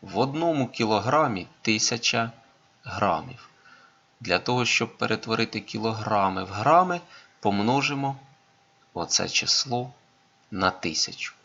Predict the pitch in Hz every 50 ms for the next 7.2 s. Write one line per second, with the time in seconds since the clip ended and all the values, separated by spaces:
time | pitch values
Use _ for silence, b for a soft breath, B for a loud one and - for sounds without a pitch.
0 | b b b b b b - - 82 78 80 87 90 87 - - 156 160 156 151
1 | 147 151 - - 131 110 107 98 - - 110 95 85 82 98 120 143 147 120 98
2 | 90 - - - - - b b b b b b b b - 95 92 87 80 -
3 | - - 107 127 127 113 92 85 - - - - - - 101 101 101 98 95 -
4 | - - b b b b b b b _ - 82 82 82 92 92 80 73 - -
5 | - - - _ b b b b b b b b b b _ _ - 117 120 147
6 | 156 147 135 117 95 90 87 87 87 85 - - - 101 87 - - 76 80 113
7 | 151 175 185